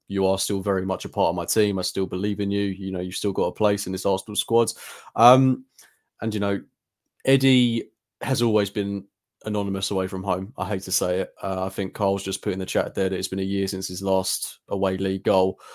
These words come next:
Um, obviously, he got that, I think it was against Brighton, um, this time last year. I think it was New Year's Day or New Year's Eve last year where he got that goal,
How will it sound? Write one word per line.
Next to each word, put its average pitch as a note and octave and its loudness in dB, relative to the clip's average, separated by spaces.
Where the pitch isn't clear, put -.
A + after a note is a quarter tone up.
Um, F#2+ 0
obviously, G2 -4
he F#2+ -8
got F#2+ 0
that, F#2 4
I - -8
think - -6
it - -8
was F#2+ -6
against F#2+ -4
Brighton, B2 0
um, A2 2
this - -2
time A2+ 4
last A#2 2
year. C3+ 2
I - -20
think C#3 -8
it B2 -4
was G#2 -2
New A2 0
Year's G#2+ 2
Day G#2+ 2
or G#2 0
New G#2+ 0
Year's G#2 0
Eve G#2 0
last G#2 2
year B2 2
where F#2 -4
he F#2 -4
got F#2 0
that - -4
goal, F#2+ 0